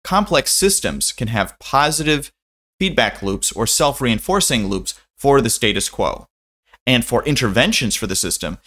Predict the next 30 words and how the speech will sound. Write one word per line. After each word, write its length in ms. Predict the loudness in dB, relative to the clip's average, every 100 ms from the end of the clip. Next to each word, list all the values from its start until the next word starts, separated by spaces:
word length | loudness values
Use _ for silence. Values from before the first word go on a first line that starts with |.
| -8
they're 100 | 0
often 400 | 2 2 0 2
negative 400 | 2 2 -2 -4
feedback 440 | -6 -4 -2 -4 -6
loops. 420 | -14 -8 -10 -10 _ _ _ _ _ _ _ -4
Consequently, 720 | -2 0 0 0 0 -2 -2
if 100 | -2
one 140 | -2
tries 260 | 0 -2 -2
and 100 | -4
intervene 600 | -4 -4 -4 0 2 2
in 80 | 2
the 100 | 0
system, 580 | -2 -4 -6 -8 -12 -18 _
one 160 | -2 2
may 120 | 2
face 360 | 2 2 2 0
the 100 | 0
negative 320 | 0 0 -4
feedback 520 | -2 0 0 -2 -6
loop 240 | -8 -8 _ _ _
and 120 | -10 -2
have 260 | -2 0
one's 320 | 0 0 0
intervention 480 | -2 0 0 0 0
be 100 | -2
wiped 280 | 0 0 -2
away 300 | 0 0 0
or 100 | -4
counteracted. 720 | -6 -6 -2 -2 -2 -6 -14